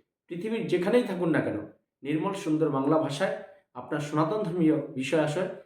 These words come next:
এবং একাদশী বিষয় বিশেষ করে আপনি সুখ নিষ্ঠার সাথে ঘরে বসেই শ্রবণ করতে পারবেন। তাই এখন শুরু করছি। যারা যারা পারমার্থিক প্রশ্ন করেছেন,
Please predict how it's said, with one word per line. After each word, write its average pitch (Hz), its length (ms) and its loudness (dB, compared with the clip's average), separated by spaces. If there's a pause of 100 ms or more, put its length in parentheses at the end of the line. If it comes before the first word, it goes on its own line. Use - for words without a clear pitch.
(140)
এবং 147 300 -6
একাদশী 190 440 2
বিষয় 135 400 -4 (100)
বিশেষ 156 320 -6
করে - 360 -4 (240)
আপনি 127 460 -8 (220)
সুখ 175 180 -6 (260)
নিষ্ঠার 160 320 0
সাথে 139 280 -4 (180)
ঘরে 151 240 4
বসেই - 240 0
শ্রবণ 127 380 0
করতে 110 260 -6
পারবেন। 101 340 -10 (440)
তাই 147 100 -2
এখন 202 200 -2
শুরু 196 220 -2
করছি। 226 500 0 (340)
যারা 151 220 2
যারা 160 520 0
পারমার্থিক 190 600 0
প্রশ্ন 170 340 0
করেছেন, 170 420 2